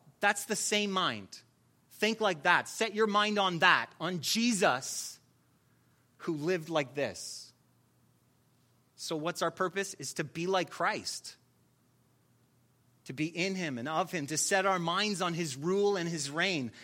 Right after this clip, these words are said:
and always in the picture of humility. Paul says in the next couple verses, to put on love, which connects everything together.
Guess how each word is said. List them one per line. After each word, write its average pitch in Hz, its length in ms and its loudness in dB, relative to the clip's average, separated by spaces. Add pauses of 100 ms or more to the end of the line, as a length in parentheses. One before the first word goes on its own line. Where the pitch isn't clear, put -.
(120)
and 175 220 -4
always 226 600 4
in 190 160 -6
the 190 60 -4
picture 208 360 -2
of 170 80 -2
humility. 143 600 -6 (2000)
Paul 139 180 -4
says 131 480 -6 (500)
in 113 140 -10
the 110 100 -8
next - 400 -10 (100)
couple 117 260 -8
verses, 113 640 -8
to 123 120 -12
put 156 220 -6
on 143 220 -2
love, 139 300 -2
which 127 300 -6
connects 147 840 -4 (500)
everything 135 420 -8
together. 101 400 -12